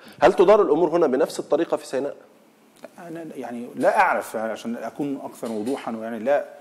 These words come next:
Speaker 2: أقول ما لا أعلم. أنا أرصد انتهاكات ثم أوثق هذه
Speaker 1: يعني،
Speaker 2: الانتهاكات.
Speaker 1: أنتم لم ترصدوا انتهاكات بهذه الطريقة؟ أنا
Speaker 2: بهذا
Speaker 1: مثلًا استاد كفر الشيخ المتهمين اعتقلوا
Speaker 2: لا، لا.
Speaker 1: قبل تنفيذ مثلًا ما حدث.
Speaker 2: أصل دي خطوة متأخرة أوي يا أستاذ دكتور أسامة،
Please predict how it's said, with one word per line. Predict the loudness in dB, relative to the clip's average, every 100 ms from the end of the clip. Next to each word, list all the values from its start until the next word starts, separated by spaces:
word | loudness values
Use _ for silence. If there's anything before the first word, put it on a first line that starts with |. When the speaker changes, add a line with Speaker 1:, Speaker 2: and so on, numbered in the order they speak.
| -20 -10 -8
Speaker 2:
أقول | -4 2
ما | 4
لا | 4 2
أعلم. | -2 -2 -6 -12 -20 _ -6
أنا | -2 2 2
أرصد | 2 0 -2 -2
انتهاكات | -2 -2 -2 -4 -4 -8 -20 -20 -20 _ _ _ 2
ثم | 4 4
أوثق | 4 4 4 2 2 2
هذه | 2
Speaker 1:
يعني، | 2
Speaker 2:
الانتهاكات. | 0 -2 -4 -4
Speaker 1:
أنتم | -2 2
لم | 2 4
ترصدوا | 2 0 -2 0
انتهاكات | 0 0 0 2
بهذه | 2 0
الطريقة؟ | 0 -2 -4 -4 -2
أنا | 0
Speaker 2:
بهذا |
Speaker 1:
مثلًا | 0 -2 -6 -10 -20 -20
استاد | -2 6 6 6 0
كفر | 0 -4 -6
الشيخ | -8 -6
المتهمين | -6 -4 -6 -4 -2 0 0
اعتقلوا | 0 -2 -4 -2 -4 -2 -2 0 0
Speaker 2:
لا، |
لا. | 4
Speaker 1:
قبل | 4 6 4 4
تنفيذ | 0 -2 0 0 0 -4
مثلًا | -6 -6 -8 -8 -10
ما | -10
حدث. | -12 -14 -10
Speaker 2:
أصل | -6 -6 -6
دي | -8
خطوة | -8 -8 -8
متأخرة | -10 -4 -2 0
أوي | -2 -4
يا |
أستاذ | -6 -12 -10 -10 -12 -16
دكتور | -18 -16 -18 -12
أسامة، | -12